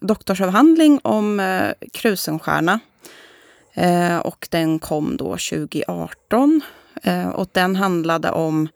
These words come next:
några andra verk än just, eh, Palen-serien som vi ska prata om idag. Den handlade om Tony-trilogin och Krusenstjernas första två romaner, Ninas dagbok och Helenas första kärlek. Och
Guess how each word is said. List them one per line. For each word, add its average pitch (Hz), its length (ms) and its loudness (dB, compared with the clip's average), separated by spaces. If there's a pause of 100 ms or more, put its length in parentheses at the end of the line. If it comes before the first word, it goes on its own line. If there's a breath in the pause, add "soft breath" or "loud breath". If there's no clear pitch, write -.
(500 loud breath)
några 196 180 6
andra 226 320 4
verk - 500 0
än 160 180 4
just, - 640 -6
eh, 87 320 -2
Palen-serien 165 800 0
som - 120 -6
vi - 40 -8
ska - 120 -10
prata - 320 -10
om - 80 -6
idag. - 280 -6
Den 190 120 -4
handlade 180 280 -4
om 175 120 -4
Tony-trilogin 202 920 -2
och - 120 -10
Krusenstjernas - 800 -8 (460 soft breath)
första - 360 0
två 165 240 -2
romaner, 151 360 -4
Ninas 160 340 -4
dagbok - 460 -6
och - 140 -14
Helenas 170 400 -8
första - 260 -12
kärlek. - 720 -10 (1000 loud breath)
Och - 480 -2